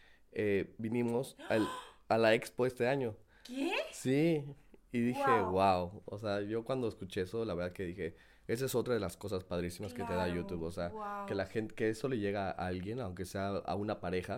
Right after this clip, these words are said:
Speaker 1: ¿no?
Speaker 2: Ujú.
Speaker 1: A una persona, es algo que,
Speaker 2: Sí.
Speaker 1: que, que llena mucho, ¿no? Y que hayan estado aquí, que mi contenido les haya ayudado para emprender su...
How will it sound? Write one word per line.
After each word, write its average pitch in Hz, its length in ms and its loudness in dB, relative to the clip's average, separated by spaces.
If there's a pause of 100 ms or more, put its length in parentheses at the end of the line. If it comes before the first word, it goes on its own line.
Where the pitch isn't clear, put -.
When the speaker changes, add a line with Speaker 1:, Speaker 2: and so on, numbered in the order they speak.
(140)
Speaker 1:
¿no? 120 220 -4
Speaker 2:
Ujú. 123 60 -4
Speaker 1:
A 82 300 -2
una 101 220 -6
persona, 90 360 -6
es 113 140 -8
algo 92 160 -6
que, 78 180 -6
Speaker 2:
Sí. 220 160 -6 (360)
Speaker 1:
que, - 460 -6 (180)
que 87 140 -8
llena 95 200 -2
mucho, 90 360 -6
¿no? 104 260 -8
Y 95 140 -6
que 87 340 -4 (300)
hayan 110 220 0
estado 92 300 0
aquí, 98 320 -4
que 92 400 -2
mi 92 200 -6
contenido 98 440 -4
les 98 180 -6
haya 92 140 -4
ayudado 90 460 -4
para 85 120 -4
emprender 90 640 -4
su... 85 300 -10